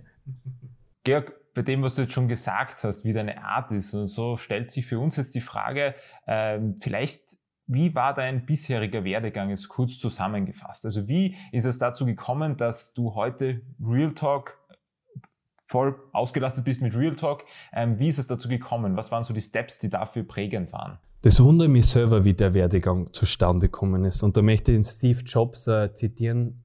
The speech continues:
Speaker 2: „Only looking backwards you can connect the dots.“ Also nur rückwirkend kannst du schauen, was was gebracht hat oder wie die Punkte sich verbunden haben.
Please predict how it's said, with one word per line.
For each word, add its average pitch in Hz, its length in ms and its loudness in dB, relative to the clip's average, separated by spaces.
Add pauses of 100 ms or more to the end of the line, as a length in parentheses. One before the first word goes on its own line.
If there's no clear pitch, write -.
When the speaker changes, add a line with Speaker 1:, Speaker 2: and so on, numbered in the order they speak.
(160)
Speaker 2:
„Only 147 300 4
looking 127 440 0
backwards 120 580 -2
you 110 100 0
can 110 200 -2
connect 104 460 0
the 107 80 2
dots.“ 92 380 -2
Also 110 200 2
nur 131 320 4
rückwirkend 131 600 -2
kannst 113 280 -6
du 117 60 -6
schauen, 107 480 -2
was 107 260 -2
was 104 220 -6
gebracht 104 480 -4
hat 101 140 -6
oder 95 180 -4
wie 107 80 -2
die 107 100 -4
Punkte 107 360 -6
sich - 180 -8
verbunden 101 560 -6
haben. 92 160 -6